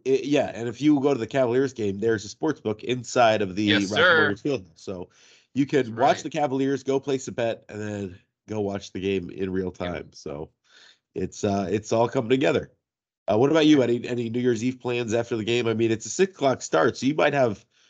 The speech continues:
Speaker 1: you might have a little time before midnight.
Speaker 2: I will have no time. I will be writing immediately after the game, unfortunately.
Speaker 1: Yeah.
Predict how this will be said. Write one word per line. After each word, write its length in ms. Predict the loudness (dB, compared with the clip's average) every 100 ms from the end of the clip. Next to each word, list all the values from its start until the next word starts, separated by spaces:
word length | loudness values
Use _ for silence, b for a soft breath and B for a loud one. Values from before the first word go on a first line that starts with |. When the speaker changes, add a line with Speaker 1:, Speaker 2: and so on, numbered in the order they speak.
| _ -8
Speaker 1:
you 80 | 2
might 180 | 4 4
have 120 | 2
a 40 |
little 280 | 2 4 2
time 220 | -2 -6
before 240 | -6 -6 -6
midnight. 460 | -8 -8 -8 -8 _ _ _ _ -16
Speaker 2:
I 60 | -12
will 120 | -8
have 200 | -8 -6
no 240 | -6 -6
time. 400 | -8 -10 -10 -10
I 100 | -8
will 140 | -8 -8
be 120 | -10
writing 560 | -4 -2 0 -2 -8 -10
immediately 600 | -10 -6 -4 -6 -4 -6
after 260 | -6 -8 -8
the 120 | -6
game, 280 | -6 -6 -10 -10
unfortunately. 920 | -10 -8 -12 -12 -10 -10 -6 -8 -8 _ B B
Speaker 1:
Yeah. 200 | -10